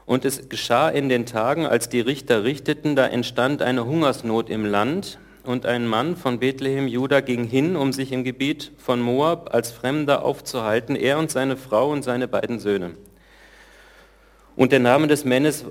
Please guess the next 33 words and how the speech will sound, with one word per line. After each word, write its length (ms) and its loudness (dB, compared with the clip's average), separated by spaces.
Mannes 360 0
war 160 4
Elimelech 680 0
und 160 -4
der 80 2
Name 240 0
seiner 260 0
Frau 300 0
Naomi 680 0
und 160 -6
die 80 -2
Namen 300 -2
seiner 260 -2
beiden 380 -2
Söhne 500 -2
Machlon 760 -2
und 200 -6
Kilion, 600 -2
Ephratiter 640 0
aus 180 0
Bethlehem, 420 -2
Juda. 460 2
Und 180 -8
sie 140 -8
kamen 400 -2
in 140 -4
das 180 -4
Gebiet 540 -8
von 240 -6
Moab 640 -2
und 260 -2
blieben 320 -4
dort. 360 -8